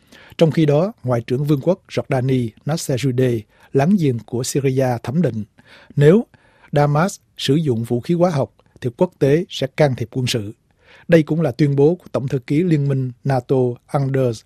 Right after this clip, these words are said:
Fogh Rasmussen tại Bruxelles vào trưa nay, ngay trước phiên họp cấp ngoại trưởng của nato để biểu quyết việc cung cấp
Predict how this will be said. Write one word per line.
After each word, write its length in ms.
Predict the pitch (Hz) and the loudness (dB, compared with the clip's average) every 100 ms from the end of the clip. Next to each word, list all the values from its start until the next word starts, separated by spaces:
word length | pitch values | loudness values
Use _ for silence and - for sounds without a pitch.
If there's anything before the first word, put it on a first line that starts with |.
| _ - | _ -2
Fogh 120 | 175 - | -2 0
Rasmussen 640 | 156 156 151 - 131 117 104 | -4 -2 -4 -2 -2 -2 -6
tại 200 | 123 98 104 | -8 -8 -4
Bruxelles 400 | 165 165 151 127 | -2 -2 -2 -2
vào 100 | 113 101 | -6 0
trưa 120 | 143 | 2
nay, 300 | 131 127 113 - _ - _ | 2 0 -2 -8 _ -20 _
ngay 120 | 170 | 0
trước 200 | - 214 | 2 -2
phiên 160 | - 147 | 0 -2
họp 240 | 127 110 - _ | -2 -6 -12 _
cấp 120 | 196 - | -4 -2
ngoại 180 | 135 113 | -4 -4
trưởng 320 | - 120 139 | -4 -4 -6
của 160 | - 139 | -2 0
nato 320 | 147 123 139 131 120 _ - - | 0 0 2 2 0 _ -18 -4
để 140 | 127 | -4
biểu 200 | 135 131 | -2 -6
quyết 360 | - 185 214 - | 2 0 0 -6
việc 180 | 117 | -4
cung 160 | - 135 | -2 -2
cấp 140 | 175 | -4